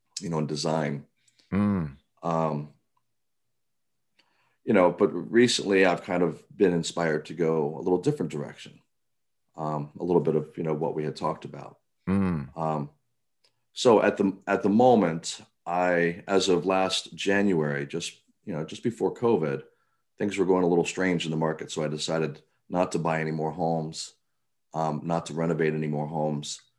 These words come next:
Speaker 1: to focus on other ventures. And my other ventures were, um, you know, to kind of help spread the word of possibility of healing methods and modalities. And,
Speaker 2: Mm-hmm.
Speaker 1: um,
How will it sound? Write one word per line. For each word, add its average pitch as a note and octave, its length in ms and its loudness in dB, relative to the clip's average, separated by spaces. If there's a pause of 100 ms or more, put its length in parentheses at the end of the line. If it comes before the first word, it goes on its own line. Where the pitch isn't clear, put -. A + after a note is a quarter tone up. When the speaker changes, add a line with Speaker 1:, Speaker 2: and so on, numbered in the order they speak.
(480)
Speaker 1:
to D2+ 560 0
focus E2 460 -2
on D#2 100 -2
other D2+ 180 -2
ventures. - 680 -6
And D2 260 -8
my D#2+ 120 -6
other D2+ 140 -2
ventures D2+ 460 -6
were, C#2+ 380 -8 (840)
um, - 360 -8 (560)
you G2+ 100 -2
know, E2 80 0
to E2 200 -6
kind F2 220 -8
of D#2 80 -4
help - 380 -4
spread E2+ 260 -2
the D#2+ 80 0
word E2+ 300 2
of D2 320 -6
possibility D#2 760 0
of D2 160 -10 (100)
healing E2 460 -2
methods D#2+ 540 -2
and D2 180 -10
modalities. D2+ 760 -2
And, C#2+ 280 -12
Speaker 2:
Mm-hmm. F#2+ 760 -2
Speaker 1:
um, D2+ 360 -2